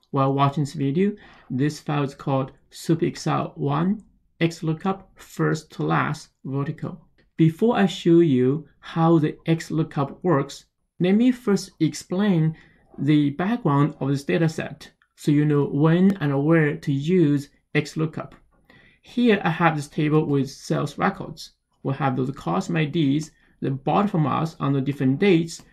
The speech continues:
for those different type of products for so many cases and dollar amount. And we have lots of records all the way down to the row six five seven zero. And given that table, we want to somehow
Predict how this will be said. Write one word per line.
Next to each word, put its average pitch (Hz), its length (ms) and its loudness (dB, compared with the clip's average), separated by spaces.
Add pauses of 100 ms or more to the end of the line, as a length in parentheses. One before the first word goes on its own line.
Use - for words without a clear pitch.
(320)
for 139 240 -2
those 151 220 2
different 160 360 -2
type 143 240 -4
of - 160 -6 (220)
products 170 580 -4 (380)
for 147 140 -4
so 147 180 0
many 139 180 0
cases 175 600 -2 (180)
and 127 200 0
dollar 180 160 0
amount. 143 420 0 (540)
And 147 180 0
we 151 80 2
have 151 300 -4 (160)
lots 151 380 0
of 143 100 -4
records 190 560 -4
all 151 120 0
the 156 60 0
way 160 80 2
down 156 420 0
to 147 100 -6
the 147 100 0
row 139 400 -2 (160)
six - 400 -10
five 143 400 -2
seven 143 340 -2
zero. 160 320 -2 (500)
And 143 380 0
given 233 280 4
that 196 180 -2
table, 135 520 -2 (220)
we 151 140 2
want 165 440 2
to 196 200 0
somehow 196 800 -2